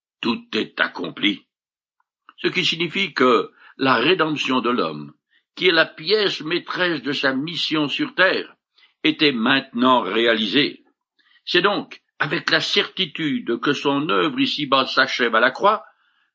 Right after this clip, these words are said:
que Jésus répète la demande de retourner à sa gloire initiale avec le Père. Quand un grand personnage politique ou de haut rang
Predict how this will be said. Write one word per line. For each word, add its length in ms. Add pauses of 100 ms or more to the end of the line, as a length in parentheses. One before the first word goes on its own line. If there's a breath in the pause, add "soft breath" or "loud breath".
(100)
que 120
Jésus 560
répète 600
la 180
demande 600
de 60
retourner 1080 (200)
à 120
sa 240
gloire 320
initiale 480
avec 240
le 120
Père. 520 (1700)
Quand 200
un 140
grand 220
personnage 640
politique 840 (680 soft breath)
ou 100
de 100
haut 320
rang 380